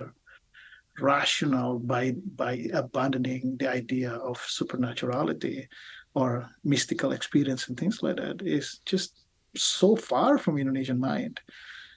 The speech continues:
Right? It's very far from Indonesia. So I do this,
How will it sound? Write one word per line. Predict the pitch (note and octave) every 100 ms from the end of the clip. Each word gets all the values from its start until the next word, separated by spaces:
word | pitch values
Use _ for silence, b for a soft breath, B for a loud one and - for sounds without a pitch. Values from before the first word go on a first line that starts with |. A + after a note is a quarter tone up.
| B _ _
Right? | C#3+ E3
It's | D#3
very | C#3 F3
far | F#3+ D3+ D3
from | - C3
Indonesia. | B2 B2 B2+
So | - F#3+ F3 - _ _ _ B B B F3+
I | G#3
do | F3 A#3
this, | B3 - -